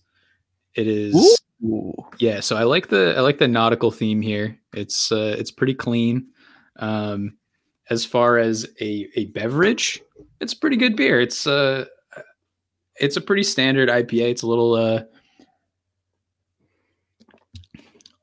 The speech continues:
Speaker 1: little citrusy and, uh, mostly just hop flavor. Um, as far as taste, we'll start with taste. Um, you know, it's not super flavorful.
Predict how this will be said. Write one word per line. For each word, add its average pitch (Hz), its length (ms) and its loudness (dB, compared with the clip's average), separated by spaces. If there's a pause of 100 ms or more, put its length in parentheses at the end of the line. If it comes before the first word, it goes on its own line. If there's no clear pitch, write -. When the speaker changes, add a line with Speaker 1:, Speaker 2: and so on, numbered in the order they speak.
(140)
Speaker 1:
little 151 220 4
citrusy 147 640 2 (640)
and, 120 320 0
uh, 117 400 0 (500)
mostly 123 580 2
just 117 220 2
hop 107 260 0
flavor. 131 560 -2 (200)
Um, 113 540 -2 (440)
as - 160 -6
far 120 300 4
as 113 360 2 (120)
taste, - 420 -4
we'll - 60 -10
start 180 240 0
with 110 120 -8
taste. - 480 -6 (480)
Um, 117 580 -2 (440)
you 220 80 4
know, 254 60 4
it's 233 80 2
not 240 120 4
super 233 280 2
flavorful. 160 500 2